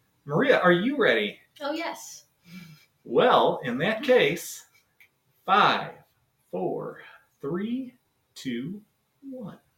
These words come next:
Speaker 1: Hello, all you spry tubers, twitchers, and pod people out there. Welcome to the Could You Do It Better podcast, where filmmaker, gamer extraordinaire, and the behind-the-scenes awesomeness known as Sesh, and the writing and directing sensation known as Maria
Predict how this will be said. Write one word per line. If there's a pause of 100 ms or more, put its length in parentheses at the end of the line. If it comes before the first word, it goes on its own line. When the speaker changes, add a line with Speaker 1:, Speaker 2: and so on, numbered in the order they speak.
(760)
Speaker 1:
Hello,
all
you
spry
tubers,
twitchers,
and
pod
people
out
there. (180)
Welcome
to
the
Could
You
Do
It
Better
podcast, (240)
where
filmmaker,
gamer
extraordinaire,
and
the
behind-the-scenes
awesomeness
known
as
Sesh, (380)
and
the
writing
and
directing
sensation
known
as
Maria